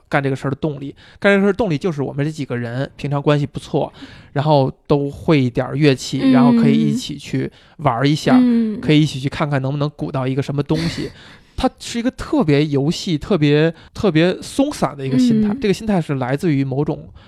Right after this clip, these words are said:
Speaker 1: 陪伴。甚至我回想，就是我在很长的这个创业的经历当中哈，
Speaker 2: 嗯。
Speaker 1: 呃，若干个合伙人哈，其实有一些呢，你感觉，比如说在真正业务上，他没有起到那么关键的作用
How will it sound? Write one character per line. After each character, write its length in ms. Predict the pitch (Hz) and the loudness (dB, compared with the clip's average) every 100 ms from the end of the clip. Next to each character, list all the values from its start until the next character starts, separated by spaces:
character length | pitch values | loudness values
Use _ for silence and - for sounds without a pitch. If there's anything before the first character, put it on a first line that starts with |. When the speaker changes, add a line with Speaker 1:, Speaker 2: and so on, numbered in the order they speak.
| - | -18
Speaker 1:
陪 200 | - 127 | -12 -4
伴。 160 | 139 139 - _ - - | -2 -4 -6 _ -20 -8
甚 160 | - | -4
至 80 | 220 | 2
我 140 | 175 135 | 4 4
回 180 | 139 | 2
想， 300 | 160 135 127 | 0 -2 -4
就 100 | 151 | -6
是 120 | 143 131 | -4 -4
我 120 | 131 | -4
在 320 | 151 143 135 | -2 0 -2
很 180 | 147 139 | -6 -10
长 260 | - 123 139 | -8 -8 -2
的 120 | 156 | -2
这 100 | 147 | -2
个 80 | 143 | -4
创 240 | - 170 | -4 -2
业 160 | 190 160 | 0 -2
的 260 | 131 139 - - | -4 -12 -16 -8
经 200 | - 165 | -4 -2
历 100 | 147 | -2
当 180 | 123 123 | -4 -8
中 220 | 127 131 | -10 -10
哈， 140 | 123 233 | -8 -4
Speaker 2:
嗯。 220 | 226 226 262 - _ _ | -4 -6 -14 -20 _ _
Speaker 1:
呃， 320 | 156 139 135 | 2 4 4
若 160 | 160 185 | 4 2
干 180 | 165 165 | 2 0
个 120 | 147 | 0
合 160 | 135 | 0
伙 100 | 135 | 0
人 100 | 131 131 139 | -2 -4 -10
哈， 180 | 131 | -10
其 160 | 143 156 | -8 -6
实 220 | 175 175 - - | -2 -2 -2 -2
有 220 | 151 139 | 2 4
一 40 | 151 | 4
些 200 | 196 202 | 2 0
呢， 80 | |
你 80 | 160 | -2
感 200 | - 135 | -2 -2
觉， 360 | 131 131 135 143 _ _ _ - | -2 0 0 0 _ _ _ -2
比 100 | 147 | 2
如 80 | 156 | 4
说 140 | 185 | 2
在 180 | 202 160 | 2 0
真 100 | 196 | 0
正 160 | 196 | -2
业 220 | 160 226 156 | 0 2 2
务 140 | 135 | 2
上， 200 | 143 131 - | -4 -6 -6
他 260 | 165 160 - - | 0 0 -2 -10
没 80 | - | -2
有 100 | 160 | 0
起 140 | 160 - | 0 0
到 140 | 143 | 0
那 160 | 170 226 | 0 0
么 160 | 131 | -2
关 200 | 127 123 | -2 -6
键 160 | 123 120 | -4 -8
的 80 | 120 | -8
作 240 | 123 117 | -8 -10
用 220 | - - | -10 -16